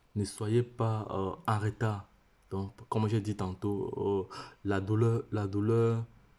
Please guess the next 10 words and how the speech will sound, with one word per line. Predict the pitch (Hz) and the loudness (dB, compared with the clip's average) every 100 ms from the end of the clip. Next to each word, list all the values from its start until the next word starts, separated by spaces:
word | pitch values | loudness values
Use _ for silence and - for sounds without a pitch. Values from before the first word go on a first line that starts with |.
| _ _ _ _ _ _ - _ _ _ _ _ | _ _ _ _ _ _ -20 _ _ _ _ _
la, | 104 104 92 - - - - | -4 -4 -4 -10 -12 -12 -8
la | 107 101 | -4 -2
douleur | 95 104 117 117 107 | 0 2 4 4 2
de | 101 101 98 98 92 | 2 2 2 2 -2
l'ignorance | 95 104 101 98 107 104 - - _ _ _ _ _ _ _ _ _ _ | -4 -2 -2 0 -2 -4 -8 -16 _ _ _ _ _ _ _ _ _ _
est | 107 | -6
plus | - 107 | -4 -6
difficile | 92 101 101 - - | -4 -4 -4 -4 -4
à | - 101 | -4 -6
supporter. | - - - 98 - | -8 -12 -8 -8 -8